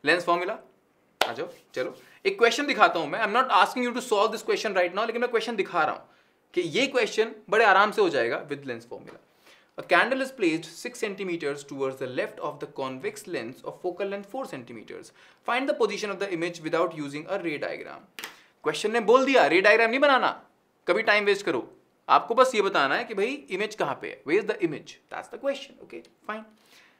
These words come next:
So लेंस फॉर्मूला क्या बोलता है सर? वन upon V minus one upon U equals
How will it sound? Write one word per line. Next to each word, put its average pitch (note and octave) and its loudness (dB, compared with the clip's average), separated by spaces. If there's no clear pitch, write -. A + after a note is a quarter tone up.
So D3+ -6
लेंस G#3+ 2
फॉर्मूला G#3+ 2
क्या G#3 -2
बोलता G3 -4
है - -16
सर? - -8
वन D#3 -6
upon F#3+ -8
V A#2+ -12
minus F#3 -6
one E3 -8
upon D3 -14
U A2 -16
equals A3 -10